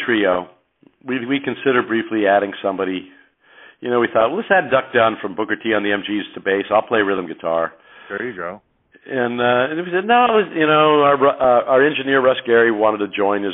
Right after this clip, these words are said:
Speaker 1: rhythm guitar player, but, you know, he wasn't one of us, really." And so we l-, soldiered on as a trio.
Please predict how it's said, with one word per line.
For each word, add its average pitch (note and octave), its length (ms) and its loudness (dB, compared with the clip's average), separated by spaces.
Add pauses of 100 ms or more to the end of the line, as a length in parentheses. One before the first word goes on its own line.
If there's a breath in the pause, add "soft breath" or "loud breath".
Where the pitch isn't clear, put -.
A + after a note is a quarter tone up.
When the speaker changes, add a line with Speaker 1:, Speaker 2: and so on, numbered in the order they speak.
Speaker 1:
rhythm F#2+ 180 -6
guitar F2+ 320 -2
player, F2 340 -4
but, E2 180 -10 (220)
you G2 80 -20
know, F2+ 100 -12
he F#2 120 -10
wasn't E2 320 -8
one D#2+ 160 -10
of D#2+ 80 -10
us, E2 100 -6 (120)
really." E2+ 280 -8 (360)
And C#3 200 -4 (120)
so E3 80 0
we E3 140 -4 (180)
l-, C#3+ 140 -6 (260)
soldiered E3 260 2
on C#3 180 4
as C3+ 120 -4
a - 120 -14
trio. E2 520 -4